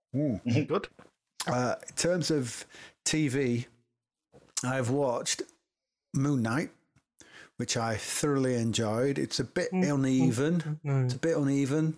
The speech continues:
Speaker 1: I'd say, overall. But, um, Oscar Isaacs, as if you didn't,
Speaker 2: Huh.
Speaker 1: as if you didn't know it already, I think the penultimate episode, I think, acting masterclass.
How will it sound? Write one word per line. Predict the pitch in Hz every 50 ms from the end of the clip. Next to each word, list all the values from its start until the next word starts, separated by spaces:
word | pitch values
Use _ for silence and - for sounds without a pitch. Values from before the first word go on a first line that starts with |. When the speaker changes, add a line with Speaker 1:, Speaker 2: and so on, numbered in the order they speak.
| - -
Speaker 1:
I'd | 147 127 -
say, | - - 147 147
overall. | 143 143 139 123 135 131 131 127 135 147 151 - - _
But, | - 147 131 131 139 - - - _ _ - - - - _ _ _ _ _ -
um, | 117 117 117 117 117 117 117 117 117 117 117 113 110 110 - _ _ _ _ -
Oscar | 135 - - - 131 120
Isaacs, | 117 120 113 110 123 - - - - - _ - -
as | 113
if | 123 120 -
you | 135
didn't, | 110 117 101 92
Speaker 2:
Huh. | 135
Speaker 1:
as | 131 123 110 120
if | 131 - -
you | 135
didn't | 107 120 107 110
know | 107 101
it | 95
already, | 92 92 98 107 104 87 92 87 87 - - - - - - _ _ _ _ _ _ - -
I | 117
think | 117 - 139 117 104
the | 107
penultimate | - - 135 127 120 120 - - 107 107 -
episode, | 98 - - - - 101 92
I | 92 90
think, | - 95 95 - - _ _
acting | - 131 123 - - - 107
masterclass. | 98 110 113 110 - - - - - 98 95 - - -